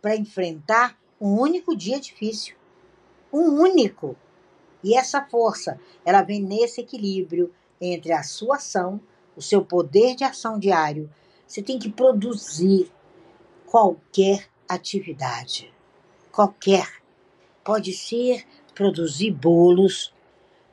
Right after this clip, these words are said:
pra oferecer pras pessoas à sua volta. Pode ser produzir situações. Pode ser produzir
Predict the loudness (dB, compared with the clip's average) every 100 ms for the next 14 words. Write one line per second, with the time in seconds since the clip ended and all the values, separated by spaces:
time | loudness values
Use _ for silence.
0 | _ _ 2 4 2 -8 _ _ _ -14
1 | -8 -6 -6 -8 -2 -2 -2 _ _ _
2 | -20 -14 -14 -10 -8 -8 -10 -12 -12 -6
3 | -6 -6 -12 -20 _ _ _ _ _ _
4 | -14 -2 0 0 -4 -6 -4 0 0 -2
5 | -18 -20 -20 -6 2 4 2 -4 -4 -2
6 | -2 -4 -10 -20 _ -20 -20 -16 -12 -12
7 | -6 -6 -4 2 2 2 -4 -14 -20 -20
8 | -20 _ _ -20 -20 -20 -20 -4 0 0
9 | -4 -2 4 4 2 _ _ -2 -2 -2
10 | -6 -6 -6